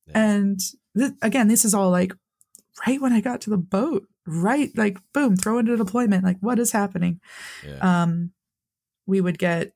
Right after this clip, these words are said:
Speaker 2: like, it, and it's, I don't think it's the chief's mess that does it. I mean, what I think it is, is that all types of people join the military, and
Speaker 1: Right.
Speaker 2: it brings out the best or it brings out the worst in each of us.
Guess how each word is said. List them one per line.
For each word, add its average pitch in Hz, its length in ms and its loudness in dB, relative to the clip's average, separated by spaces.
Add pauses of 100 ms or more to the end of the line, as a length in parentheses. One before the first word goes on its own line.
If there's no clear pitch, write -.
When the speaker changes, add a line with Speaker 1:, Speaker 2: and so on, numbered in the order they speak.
(200)
Speaker 2:
like, - 200 -4
it, - 200 -6 (760)
and 233 120 0
it's, 220 160 -4
I 214 60 -2
don't 269 180 -2
think 254 160 -2
it's 208 100 2
the 185 80 -2
chief's 185 300 -2
mess 180 200 2
that - 220 -8
does 185 260 0
it. 156 320 -2
I 190 100 0
mean, 180 380 2 (360)
what 190 160 2
I 226 100 0
think 220 240 0
it 190 60 0
is, 175 200 2
is 160 140 -2
that 165 380 -2 (880)
all 190 180 2
types 196 300 -2
of 185 60 -6
people 185 240 0
join 151 240 -2
the 147 60 0
military, 151 600 -4 (260)
and 170 140 0
Speaker 1:
Right. 143 100 0
Speaker 2:
it 156 140 -4
brings 175 280 2
out 160 300 -2 (100)
the 170 80 -4
best - 420 -2
or 180 120 2
it 180 60 0
brings 185 240 0
out 190 120 0
the 185 100 0
worst 190 360 0
in 160 60 0
each 160 200 0
of 123 80 -2
us. 135 260 -2